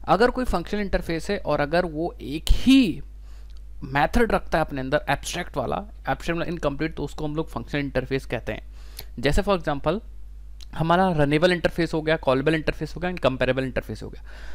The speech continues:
आपको पता होगा कि जब हम लोग को थ्रेड बनाना होता है तो हम लोग के पास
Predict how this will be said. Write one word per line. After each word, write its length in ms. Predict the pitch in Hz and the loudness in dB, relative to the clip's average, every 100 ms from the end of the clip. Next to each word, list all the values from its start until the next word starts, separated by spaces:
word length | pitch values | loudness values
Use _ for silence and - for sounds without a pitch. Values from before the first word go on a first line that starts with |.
| - - - | -10 -14 -6
आपको 220 | 147 - 247 | -4 0 2
पता 200 | 247 247 | 6 6
होगा 180 | 190 | 6
कि 140 | 185 196 | 2 0
जब 160 | 185 | 0
हम 140 | 185 190 | 0 0
लोग 140 | 202 - - | -2 -2 0
को 120 | 208 | 2
थ्रेड 280 | 196 190 190 | 4 2 2
बनाना 220 | 190 170 | 4 4
होता 180 | 165 165 | 4 2
है 60 | 185 | 2
तो 100 | 180 | 0
हम 200 | 147 160 | -2 -4
लोग 160 | 180 175 | -4 -4
के 60 | |
पास 280 | 160 147 | -2 -2